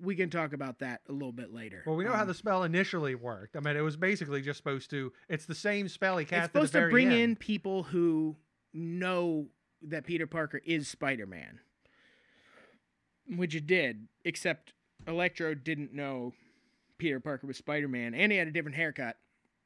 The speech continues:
Speaker 1: But does that mean that he was taken from further in the future
Speaker 2: I
Speaker 1: when he
Speaker 2: feel
Speaker 1: did
Speaker 2: like
Speaker 1: find out?
Speaker 2: the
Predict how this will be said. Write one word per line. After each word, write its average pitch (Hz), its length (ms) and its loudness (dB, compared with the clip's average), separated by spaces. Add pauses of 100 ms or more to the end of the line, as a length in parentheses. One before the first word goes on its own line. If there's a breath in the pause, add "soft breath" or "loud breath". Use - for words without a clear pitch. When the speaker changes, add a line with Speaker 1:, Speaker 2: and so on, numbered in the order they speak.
(220)
Speaker 1:
But 151 120 -12
does 185 120 -2
that 233 160 8
mean 233 140 4
that 180 100 2
he 226 100 4
was 208 100 0
taken 214 320 4
from 175 180 -4
further 196 420 0
in 190 100 0
the 156 80 -6
future 262 540 0
Speaker 2:
I 196 140 0
Speaker 1:
when 196 140 4
he 185 60 2
Speaker 2:
feel 196 120 4
Speaker 1:
did 180 260 2
Speaker 2:
like 233 80 -10
Speaker 1:
find 247 280 2
out? 269 260 4 (180)
Speaker 2:
the 143 200 -8